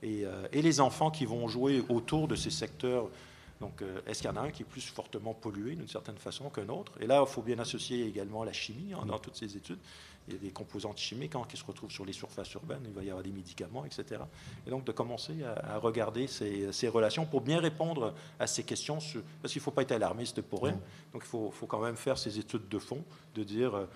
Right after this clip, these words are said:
Speaker 1: mes modalités de fonctionnement au niveau gestion des ordures ménagères, je pense à cet exemple comme ça, parce que c'est vrai qu'il est assez parlant, et je pense que tous, vous avez vu des endroits où on centralise un peu plus les poubelles versus d'autres où c'est moins centralisé. C'est des choix politiques souvent.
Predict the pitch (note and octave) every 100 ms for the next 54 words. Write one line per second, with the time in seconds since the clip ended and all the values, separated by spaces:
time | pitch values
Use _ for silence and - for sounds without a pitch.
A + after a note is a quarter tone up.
0 | - C3 D#3+ D3+ D3 C#3 D#3 C#3+ - C#3+
1 | - C3 C3+ C3 A#2+ A2 A2+ G#2 C3+ -
2 | C#3+ B2 A#2 A2 A#2 A2 A2 G#2+ G#2+ -
3 | G#2+ G2 G#2 G#2 G2 G#2 G#2+ G#2 G2 A2
4 | G#2 A#2 G#2+ - - - G2+ G2+ F#2+ G2
5 | - G2+ G2+ G#2+ C3 D#3 - - - -
6 | B2 A2+ - D3+ B2 G#2+ A2 G#2+ G#2+ C3
7 | D3 - - - G#2 G#2+ G#2+ A#2+ C#3 A2
8 | F#2+ - B2+ A2 - G2 A#2+ A2 E2+ A2+
9 | B2 - - - A2 C3 A2 - A#2+ A2
10 | B2 A#2+ - G2 G#2 G#2 A2 - G2+ G2+
11 | E3 - - - A#2 A2 - G2+ A2 G2+
12 | - - - G#2+ D3+